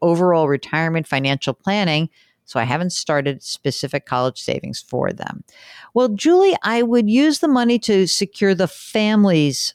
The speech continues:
financial future, meaning if you have not really started anything and you're s-, kind of starting to square up your overall retirement and financial planning, use the money to do that first.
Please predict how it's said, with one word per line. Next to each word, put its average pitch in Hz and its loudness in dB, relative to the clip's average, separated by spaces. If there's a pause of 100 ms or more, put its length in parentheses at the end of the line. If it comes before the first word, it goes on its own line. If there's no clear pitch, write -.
financial 143 -2
future, - -6
meaning 160 0 (480)
if 170 0
you 175 4
have 160 0
not 196 -2
really 214 2
started 175 0
anything 156 0
and 139 -2
you're 127 -2
s-, - -8
kind 165 -2
of 139 -2
starting 156 -2
to 143 -4
square 160 0
up 151 -2
your 147 0
overall 151 2
retirement 151 -2
and 135 -4
financial 139 -4
planning, 160 0
use 240 2
the 294 2
money 247 4
to 208 2
do 180 0
that 156 -2
first. - -6